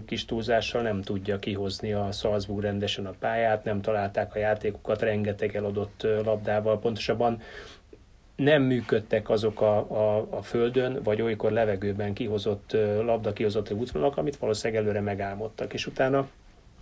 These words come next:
ugye átalakította a szerkezetet a, a szünetben a, a, az edző, és aztán ezen meglepődtek. Én a, én a harmadik gól után három-háromnál ott mutatta <clears throat> másodpercekig a kamera az arcokat,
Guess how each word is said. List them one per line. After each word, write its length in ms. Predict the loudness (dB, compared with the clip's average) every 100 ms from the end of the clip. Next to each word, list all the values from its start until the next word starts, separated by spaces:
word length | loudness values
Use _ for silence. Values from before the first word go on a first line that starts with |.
| -2
ugye 160 | 6 8
átalakította 800 | 8 6 4 4 0 -2 0
a 40 | 0
szerkezetet 760 | 2 2 2 0 0 -2 -2
a, 120 | -2 -2
a 220 | -4 -8
szünetben 540 | -4 -2 0 0 -2
a, 200 | 0 -2 -6 -14 -16 -14 -16 -2
a, 100 | 2
az 280 | 2 4
edző, 440 | 2 2 2 2 2
és 160 | 4
aztán 340 | 0 4 4 4
ezen 280 | 4 4 4
meglepődtek. 920 | 4 2 -2 0 -2 0 -4 -6 -10 -18 -14 -2
Én 180 | 2
a, 140 | 6 4
én 200 | 4 4
a 80 | 8
harmadik 460 | 10 10 8 4 4
gól 160 | 6
után 300 | 6 4 2
három-háromnál 920 | 6 6 6 4 2 2 2 2 2 2
ott 120 | 2
mutatta 440 | 2 2 4 4 4
<clears throat> 60 |
másodpercekig 800 | 4 4 2 2 0 0 -4 -4
a 80 | -2
kamera 520 | 0 2 2 0 0 -4 -16 -16 -14 -4
az 180 | -2 2
arcokat, 680 | 2 0 -2 4 6 6